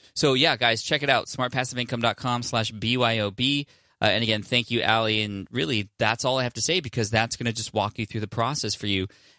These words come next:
and, uh, get you up and running on WordPress with the right plugins, with the right analytical tools,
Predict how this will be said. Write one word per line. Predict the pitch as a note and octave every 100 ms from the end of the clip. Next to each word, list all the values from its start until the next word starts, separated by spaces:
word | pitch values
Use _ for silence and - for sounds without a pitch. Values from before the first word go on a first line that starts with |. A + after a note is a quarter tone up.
| -
and, | G2+ G2 G2
uh, | F#2 F#2+ F#2 F#2 - A2+
get | A#2 A2
you | B2
up | G#2+
and | G#2+
running | G#2+ G#2
on | G2 G2
WordPress | G#2 - A2 G#2
with | G2+
the | F#2
right | G#2+ -
plugins, | B2+ A2+ A2 A2
with | G#2+ F#2
the | F#2+
right | G#2 -
analytical | G#2+ G#2+ G#2+ -
tools, | - A2+ G#2 G2+